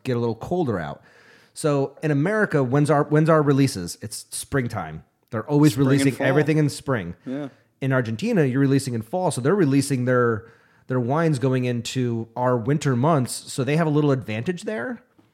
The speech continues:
Speaker 1: Um, another thing, too, without having phylloxera, when they plant a vine,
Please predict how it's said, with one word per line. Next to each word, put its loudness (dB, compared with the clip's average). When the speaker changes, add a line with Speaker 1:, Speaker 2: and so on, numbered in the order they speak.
Speaker 1:
Um, -2
another 4
thing, 0
too, -4
without 0
having -2
phylloxera, -6
when -6
they 0
plant -4
a 0
vine, -4